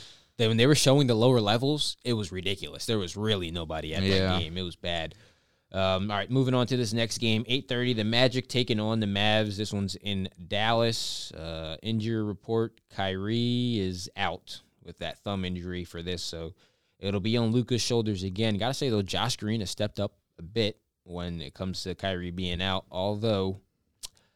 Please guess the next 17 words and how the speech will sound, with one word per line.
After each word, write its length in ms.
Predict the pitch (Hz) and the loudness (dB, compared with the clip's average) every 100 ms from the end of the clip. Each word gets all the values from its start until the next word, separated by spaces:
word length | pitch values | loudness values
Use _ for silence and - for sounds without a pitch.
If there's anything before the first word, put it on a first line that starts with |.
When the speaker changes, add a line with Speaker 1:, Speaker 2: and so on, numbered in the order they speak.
| _ _ _ _ _ - | _ _ _ _ _ -4
Speaker 1:
think 140 | 101 | -2
I'm 40 | |
gonna 160 | 95 90 | -2 -2
go 140 | 90 | -4
ahead 160 | 87 87 | -6 -6
and 100 | 80 | -8
take 160 | - 87 | -10 -10
the 80 | |
Magic 400 | 82 82 80 - | -8 -8 -8 -12
here. 200 | - - - - | -16 -18 -16 -6
Big 140 | 110 | -6
game 220 | 101 101 | -2 -2
from, 200 | 90 92 | -2 -6
uh, 260 | 87 85 78 | -4 -6 -6
Paolo 420 | - 92 80 80 | -6 -4 -4 -8
underneath. 340 | 78 - 80 - _ _ _ _ _ _ - | -10 -12 -16 -18 _ _ _ _ _ _ -8
Speaker 2:
Yeah, 440 | - 104 101 101 | 0 2 2 0